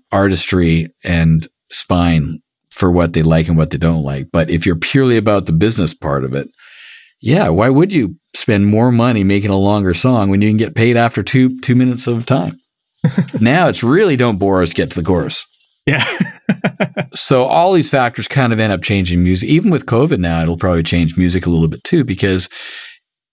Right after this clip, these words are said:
Speaker 1: I would think a more legitimate artist does better during this time, because, like, I can,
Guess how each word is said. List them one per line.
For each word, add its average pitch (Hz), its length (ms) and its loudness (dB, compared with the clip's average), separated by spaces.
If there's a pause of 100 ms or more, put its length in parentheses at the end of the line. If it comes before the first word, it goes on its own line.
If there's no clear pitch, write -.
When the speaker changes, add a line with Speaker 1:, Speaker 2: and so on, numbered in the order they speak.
(680)
Speaker 1:
I 123 80 2
would 113 140 0
think 175 440 0 (380)
a 110 160 2
more 123 260 2
legitimate 120 540 2
artist 90 460 -2
does 101 180 0
better 143 440 -2 (500)
during 85 220 2
this 78 180 0
time, 76 320 -2
because, 85 640 0 (760)
like, 95 360 2
I 113 160 0
can, 120 300 0